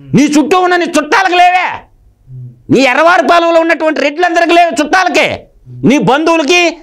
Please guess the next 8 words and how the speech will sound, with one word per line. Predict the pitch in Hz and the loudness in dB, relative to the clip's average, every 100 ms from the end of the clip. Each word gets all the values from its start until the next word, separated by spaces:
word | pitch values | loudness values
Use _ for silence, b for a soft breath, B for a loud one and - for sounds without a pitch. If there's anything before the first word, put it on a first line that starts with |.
| - | -2
నీ | 254 226 | 0 2
బంధుగణానికి | 285 330 339 349 339 330 | 2 2 2 0 0 0
ఎవడికి | 349 359 359 | 0 2 2
లేవే. | 349 277 123 - _ - _ _ _ | 2 0 -4 -12 _ -20 _ _ _
ఒక | - - 156 | -6 -2 2
ముఖ్యమంత్రిని | 254 - 349 349 320 320 302 | 0 0 0 0 0 0 0
అడ్డం | 262 277 233 | 2 0 0
పెట్టుకొని, | 220 214 196 254 | 0 0 0 2